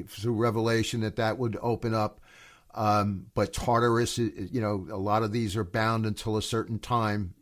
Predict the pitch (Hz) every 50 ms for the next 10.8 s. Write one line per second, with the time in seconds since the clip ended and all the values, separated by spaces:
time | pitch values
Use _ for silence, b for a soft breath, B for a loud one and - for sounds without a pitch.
0 | - - - 101 101 113 101 95 90 - 120 104 101 95 90 104 101 95 90 101
1 | 98 95 - - 110 104 101 95 92 92 101 98 98 95 - - 90 82 - b
2 | b b b b b b b b b b b b b b _ - - 113 104 -
3 | 131 117 - - - - - - 151 156 170 175 190 185 180 180 170 143 123 135
4 | 131 127 123 95 85 - - - - - - - - 127 110 - - 131 113 113
5 | 120 123 135 143 151 160 - - - - - - - 160 151 131 113 117 117 -
6 | - 127 104 110 117 120 123 123 - - 131 117 113 113 113 120 123 127 131 131
7 | 135 127 - 127 110 101 107 117 113 107 104 90 90 113 107 101 92 - - -
8 | B B B B B B B 117 107 107 104 107 90 80 - - 131 139 143 120
9 | 90 98 120 123 123 117 101 120 117 - - 110 107 113 117 113 - - 120 -
10 | - - 113 110 107 104 107 101 98 101 104 101 92 98 107